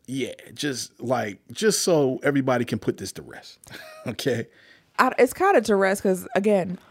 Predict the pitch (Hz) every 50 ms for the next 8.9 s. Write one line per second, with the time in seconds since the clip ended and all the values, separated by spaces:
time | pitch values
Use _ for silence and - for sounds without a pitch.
0 | - - _ _ _ _ _ _ - 233 294 339 349 339 - 294 294 302 285 277
1 | 277 285 - - _ - - - - - _ - 262 349 359 359 349 330 - 277
2 | 254 254 247 214 190 202 208 196 196 202 196 - - 180 156 151 - - - -
3 | 233 - 82 82 80 - - - - - - - - _ _ _ _ - - -
4 | - 233 220 233 262 - 302 254 269 262 208 - - - - 185 226 196 185 233
5 | 269 196 - - - - - - - - 95 98 104 104 92 98 98 87 - -
6 | - - - - - 196 208 233 262 285 277 240 208 180 202 214 - - - -
7 | - - _ _ _ _ _ - 202 - 214 233 254 262 247 240 233 240 226 -
8 | 220 202 196 208 202 - - 208 196 - - 104 - 196 190 87 85 85